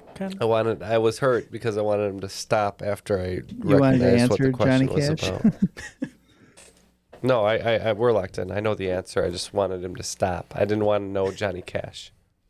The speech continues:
Speaker 3: Mm.
Speaker 2: I didn't want you guys to know Johnny Cash.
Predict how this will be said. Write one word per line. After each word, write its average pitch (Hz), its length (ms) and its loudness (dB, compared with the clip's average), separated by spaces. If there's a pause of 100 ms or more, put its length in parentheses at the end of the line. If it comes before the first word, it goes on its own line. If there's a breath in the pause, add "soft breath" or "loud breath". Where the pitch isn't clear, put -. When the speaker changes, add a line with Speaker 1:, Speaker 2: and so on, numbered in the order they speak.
Speaker 3:
Mm. 117 640 0 (180)
Speaker 2:
I 117 80 -2
didn't 113 200 2
want 101 240 -2
you 135 180 0
guys 107 300 -2
to 98 80 -14
know 92 160 -8
Johnny 90 300 -4
Cash. - 480 -10